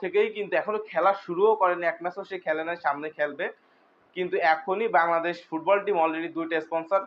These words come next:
পেয়ে গেছে। তো এখন আপনারা চিন্তা করে দেখেন যে বাংলাদেশের সবচেয়ে বড় সুপারস্টার কে।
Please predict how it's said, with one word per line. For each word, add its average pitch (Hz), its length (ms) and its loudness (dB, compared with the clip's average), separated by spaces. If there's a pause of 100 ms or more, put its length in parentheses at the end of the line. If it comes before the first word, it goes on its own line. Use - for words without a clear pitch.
পেয়ে 165 220 2
গেছে। - 300 -6
তো 160 80 2
এখন 156 240 4
আপনারা 175 300 4
চিন্তা 180 240 0
করে 175 200 2
দেখেন 156 380 0
যে 147 180 0
বাংলাদেশের 143 380 0
সবচেয়ে 156 280 -6
বড় 147 160 2
সুপারস্টার 156 560 -2
কে। 147 280 -6